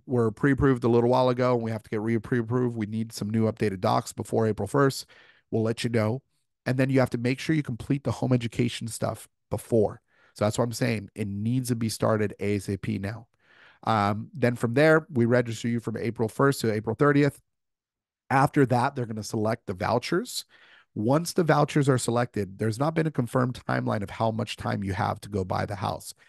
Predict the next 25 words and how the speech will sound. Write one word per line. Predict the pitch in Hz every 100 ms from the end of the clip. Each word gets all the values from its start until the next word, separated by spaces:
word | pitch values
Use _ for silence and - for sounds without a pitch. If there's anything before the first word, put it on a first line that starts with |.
| _ -
But | -
typically | - 160 170 - 127
what | 113
I've | 104 104
seen | 123
with | 117 120
other | 117
programs | 107 120 110 101
in | 101
the |
past | 113 117 110
is | 104
about | 98 95
ninety | 107 98
days. | 87 90 - - - - - -
So | - 131 120 110 - _ -
if | 123
you | 120
get | 143 170
your |
voucher, | 147 143 147 160 156 156 _ _
you | 107
go | 113 131
out | 139
shopping, | - 135 127 135 127 131